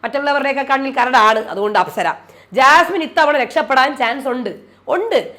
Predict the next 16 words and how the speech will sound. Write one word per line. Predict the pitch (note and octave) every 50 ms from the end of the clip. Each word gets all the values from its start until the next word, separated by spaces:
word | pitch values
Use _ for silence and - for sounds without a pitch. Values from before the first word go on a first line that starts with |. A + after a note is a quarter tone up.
| - _ _ _ -
അത് | - -
സത്യം. | - F4 - F#4+ C4 - - - - - _ -
ആ, | F#3+ G3 F#3
പിന്നെ | F#3+ B3+ B3 C#4
സിജോയെ | C4+ C4+ C#4+ D4 C#4 - F#4 F#4+ F#4+ G4 G4 F#4
സായിയെയും, | - D4 C4 C4 D4 D#4 D4+ C#4 C4+ D4 D4 - - _ _ _ _ _ -
സായി | - C#4 D4 D#4 E4+ G4 G#4+ G#4+
ഇത്തവണയും | F4+ - - - G4 G4 G4 F#4+ G4 G4+ G#4+
രക്ഷപ്പെടാനുള്ള | G4+ E4 - F4 E4 E4 D#4+ E4 D#4+ D#4 D#4 D4+
ചാൻസ് | - C#4 C4+ C4+ C4 C#4
ഉണ്ടോ | C4 B3 B3 C#4 D4+
എന്ന് | D4+ C4 A#3+
എനിക്ക് | A#3+ A#3
ഡൗട്ടുണ്ട്. | G#3 F#3+ F#3+ F3+ - F3+ D#3 D3 C3+ A#2+ - _ _ _ _ _ _ _ _ _ _ _ _ _ _ _ _ _ _ _ _ _ _ _ _ _ _ _ _ -
സിജോയുടെ | C#4+ C#4+ - F4 F4 F#4 F#4+ G4+
കാര്യവും | F4 D#4+ D4+ C#4+ C#4 C#4+ C#4+ D4 E4